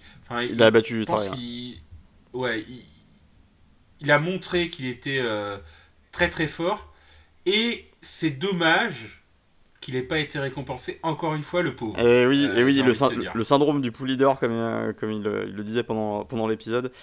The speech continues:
Speaker 2: Et, euh, ça se vérifiait, euh, également. Mais alors, ce qui est, euh, quand même, euh, intéressant de noter, donc, ce n'est pas lui qui remporte l'épreuve, c'est Pierre, euh, au grand dam de Mathias. Mais c'est,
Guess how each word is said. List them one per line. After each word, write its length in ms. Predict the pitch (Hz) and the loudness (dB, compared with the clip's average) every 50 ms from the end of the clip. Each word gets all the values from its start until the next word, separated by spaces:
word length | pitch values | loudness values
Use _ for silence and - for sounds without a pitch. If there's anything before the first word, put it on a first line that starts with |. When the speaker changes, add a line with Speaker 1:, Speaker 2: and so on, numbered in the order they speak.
| - - - - | -20 -20 -8 0
Speaker 2:
Et, 100 | - 110 | 4 8
euh, 140 | 107 107 104 | 8 8 8
ça 140 | - 131 120 | 6 2 -2
se 40 | 113 | 0
vérifiait, 520 | 113 110 110 - - 123 117 110 110 113 | 2 0 0 0 0 0 2 2 4 4
euh, 520 | 110 104 104 101 101 101 98 98 101 98 101 101 | 2 2 2 0 0 0 0 -2 -2 -4 -4 -6
également. 460 | 107 107 104 107 107 113 131 147 - | -6 -4 -4 -4 -2 -2 -2 -2 0
Mais 120 | 120 113 113 | 4 6 6
alors, 220 | 107 110 - - _ - - | 6 6 4 -2 _ -20 -20
ce 80 | - | -16
qui 140 | - - 127 | -8 -4 -2
est, 80 | 110 110 | 0 0
euh, 100 | 107 107 | 0 -2
quand 80 | 123 | -2
même, 140 | 120 117 113 | -4 -4 -2
euh, 500 | 110 107 107 104 104 107 104 101 98 98 - - | -4 -4 -4 -4 -4 -4 -4 -6 -6 -8 -8 -10
intéressant 340 | 101 - 110 107 104 - 104 | -6 -4 -4 -4 -4 -6 -10
de 40 | 107 | -10
noter, 200 | 107 - 135 127 | -10 -8 -8 -8
donc, 140 | 117 107 - - | -8 -10 -14 -16
ce 140 | - - - | -20 -14 -10
n'est 80 | 110 101 | -8 -4
pas 120 | - 113 | -4 -4
lui 120 | 120 120 | -4 -6
qui 140 | 110 - 110 | -10 -8 -8
remporte 260 | 107 104 - 107 - | -6 -6 -6 -8 -6
l'épreuve, 260 | 110 101 - - 147 - | -6 -6 -4 -4 -6 -4
c'est 140 | - 113 | -4 -6
Pierre, 320 | - - - 147 160 151 - - - - - - - - - - - - - - - | -6 -4 0 0 0 0 -2 -6 -18 -20 -20 -20 -20 -20 -20 -20 -20 -18 -14 -10 -8
euh, 80 | 104 98 | -6 -6
au 140 | - 101 95 | -6 -6 -6
grand 160 | 101 104 101 | -4 -4 -2
dam 300 | 98 107 107 107 101 98 | 0 0 0 0 -2 -6
de 200 | 101 101 101 98 | -6 -4 -4 -4
Mathias. 460 | 98 101 95 - - 123 127 - - | -6 -6 -6 -4 -4 -4 -4 -4 -6
Mais 160 | 107 107 104 | -8 -8 -8
c'est, 200 | - - 98 92 | -6 -8 -10 -10